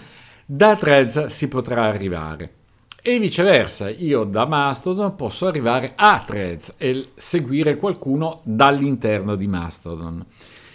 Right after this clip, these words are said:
Se l'idea di essere seguiti all'interno di Threads per quello che scrivete su Mastodon vi sta antipatico, potete bloccare l'intero dominio. Quindi come si fa? Si va su un qualsiasi dom-, mm, account,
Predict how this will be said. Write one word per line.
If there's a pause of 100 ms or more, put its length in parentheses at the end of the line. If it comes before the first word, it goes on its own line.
(560)
Se
l'idea
di
essere
seguiti
all'interno
di
Threads
per
quello
che
scrivete
su
Mastodon
vi
sta
antipatico, (280)
potete
bloccare
l'intero
dominio. (100)
Quindi (320)
come
si
fa?
Si
va
su
un
qualsiasi
dom-,
mm,
account,